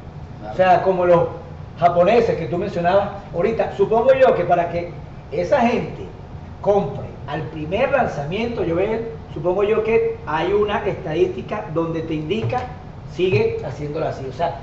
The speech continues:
Speaker 2: si te está dando resultado, échale bola, sigue, ¿entiendes?
Speaker 1: Salud por la
Speaker 2: Oye,
Speaker 1: esta-,
Speaker 2: vale,
Speaker 1: la
Speaker 2: ¿no?
Speaker 1: estadística latina,
Speaker 2: Producción.
Speaker 1: porque, eh, sí,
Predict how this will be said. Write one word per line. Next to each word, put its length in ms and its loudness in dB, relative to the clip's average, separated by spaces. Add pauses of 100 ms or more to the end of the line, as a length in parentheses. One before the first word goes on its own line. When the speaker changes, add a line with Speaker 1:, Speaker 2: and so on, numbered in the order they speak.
(140)
Speaker 2:
si 240 -8
te 120 0
está 360 6
dando 240 -2 (120)
resultado, 720 6
échale 320 0
bola, 300 4 (160)
sigue, 320 -8 (320)
¿entiendes? 340 0
Speaker 1:
Salud 340 6
por 440 6
la 240 8
Speaker 2:
Oye, 260 12
Speaker 1:
esta-, 200 12
Speaker 2:
vale, 180 10
Speaker 1:
la 80 10
Speaker 2:
¿no? 60 12 (140)
Speaker 1:
estadística 840 8
latina, 440 6
Speaker 2:
Producción. 380 8
Speaker 1:
porque, 460 4
eh, 60 -4
sí, 420 -2